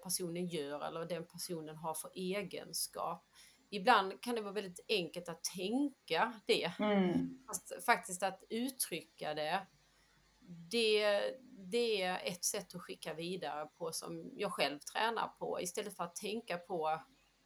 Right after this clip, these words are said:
Speaker 1: "Åh, det var fint gjort av den människan", eller "Vilken fin tröja", eller "Åh, vad härligt det är att vara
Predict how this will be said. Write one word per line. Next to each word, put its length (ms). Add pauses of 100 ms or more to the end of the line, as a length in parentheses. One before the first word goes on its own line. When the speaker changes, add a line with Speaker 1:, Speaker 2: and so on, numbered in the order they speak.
(160)
Speaker 1:
"Åh, 340
det 100
var 120
fint 440
gjort 260
av 100
den 220
människan", 600
eller 380 (1400)
"Vilken 260
fin 340
tröja", 600
eller 840
"Åh, 120
vad 100
härligt 640
det 160
är 60
att 160
vara 400